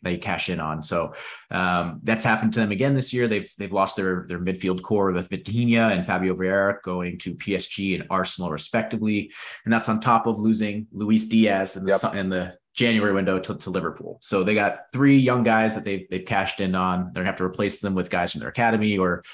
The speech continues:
Speaker 1: buying cheaply from other team or other teams around Europe. Um, you know, they're off to an okay start so far. They, they've got, uh, three straight wins, but they did unfortunately just get stomped, uh, three to one by Rio Ave,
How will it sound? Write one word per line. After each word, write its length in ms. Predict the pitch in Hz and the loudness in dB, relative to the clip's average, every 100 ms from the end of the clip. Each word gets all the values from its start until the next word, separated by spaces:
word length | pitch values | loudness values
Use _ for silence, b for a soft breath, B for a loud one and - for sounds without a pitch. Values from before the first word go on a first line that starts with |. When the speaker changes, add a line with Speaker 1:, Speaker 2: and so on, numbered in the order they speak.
| B - - | B -8 -2
Speaker 1:
buying 440 | 101 98 92 90 | 0 2 -2 -4
cheaply 440 | - 104 107 98 | -2 -2 0 -2
from 420 | 95 92 92 90 - | -2 -2 -2 -4 -4
other 260 | 95 95 92 | 0 0 0
team 340 | - 101 92 | -4 -4 -2
or 140 | 90 85 | 0 0
other 240 | 95 92 | 0 -2
teams 340 | - 107 92 87 | -4 -6 -4 -2
around 240 | 82 80 | -4 -2
Europe. 320 | 101 101 - B B B B B - | 0 0 -2 B B B B B -10
Um, 480 | 85 87 85 85 - | -6 -4 -4 -4 -4
you 60 | 113 | -2
know, 240 | 131 - - | -2 -2 0
they're 160 | - | 2
off 140 | 170 - | 2 2
to 60 | |
an 60 | 120 | 2
okay 240 | 127 135 | 2 2
start 320 | 120 117 110 | 2 2 2
so 140 | - 110 | 0 -2
far. 300 | 117 113 117 | 0 2 2
They, 120 | 104 | 0
they've 200 | 95 95 | -2 -2
got, 200 | 104 104 | 0 0
uh, 120 | 104 - | -2 -4
three 140 | 113 | -4
straight 320 | 110 110 101 | -2 0 0
wins, 320 | 104 104 120 - | 0 2 0 0
but 300 | 95 92 - | -2 0 -2
they 100 | 98 | 0
did 160 | 107 | 0
unfortunately 400 | 95 - 101 98 | -2 -4 -6 -4
just 160 | 90 - | -6 -6
get 100 | - | -8
stomped, 580 | - 95 92 - - - | 0 2 2 -2 -12 -6
uh, 320 | 98 92 95 | -4 0 -2
three 220 | - 110 | -2 -2
to 100 | 98 | 2
one 220 | 98 98 92 | 2 2 2
by 100 | 90 | 0
Rio 340 | 90 92 92 | 2 2 2
Ave, 420 | 95 92 87 90 | 0 0 -2 -4